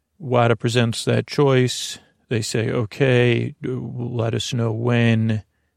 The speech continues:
and we will do it, but please hurry up. We'd much ra-, like, please hurry."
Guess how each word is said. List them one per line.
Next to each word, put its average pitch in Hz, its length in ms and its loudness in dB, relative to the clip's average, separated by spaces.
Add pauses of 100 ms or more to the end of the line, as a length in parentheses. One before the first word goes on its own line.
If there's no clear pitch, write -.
(140)
and 117 280 -2
we 113 140 0
will 113 180 -4
do 117 280 2
it, 113 140 0
but 117 160 -2
please 127 260 0
hurry 117 320 4
up. 117 180 0
We'd 120 180 0
much 120 260 -2
ra-, 120 260 2
like, 131 360 -2
please 127 260 0
hurry." 117 640 0